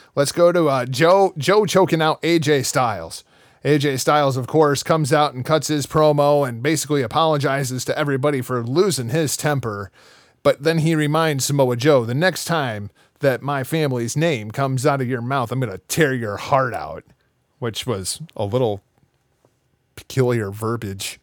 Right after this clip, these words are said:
for a P G show. And then Joe comes out and chokes out A J Styles and reminds Wendy that Daddy went to sleep. I don't like the family involvement here, man.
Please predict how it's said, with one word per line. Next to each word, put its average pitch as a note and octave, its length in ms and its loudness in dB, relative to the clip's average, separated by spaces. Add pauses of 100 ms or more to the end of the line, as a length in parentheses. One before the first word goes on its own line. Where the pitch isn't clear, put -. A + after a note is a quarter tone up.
(120)
for A2+ 260 -2
a G#2 140 -6 (220)
P A2+ 200 -8
G G#2+ 260 -10
show. G#2+ 520 -6 (800)
And A3 160 4
then A3 160 6
Joe F3+ 240 6
comes D3+ 260 2
out C3 220 0
and D3 100 -2
chokes C3 240 0
out B2+ 160 2
A B2 140 -2
J A#2+ 180 -4
Styles D3 600 2
and A#2+ 280 -6 (240)
reminds D#3+ 480 0
Wendy D#3+ 600 0 (400)
that C3+ 340 2 (320)
Daddy C#3+ 320 2
went C3 200 0
to G#2 40 -6
sleep. A#2+ 480 -4 (1400)
I D3+ 80 2
don't D3+ 400 0
like F#3 180 0
the F3+ 100 2
family G3 520 2
involvement D#3+ 640 2
here, A2+ 260 -6
man. A#2+ 300 -8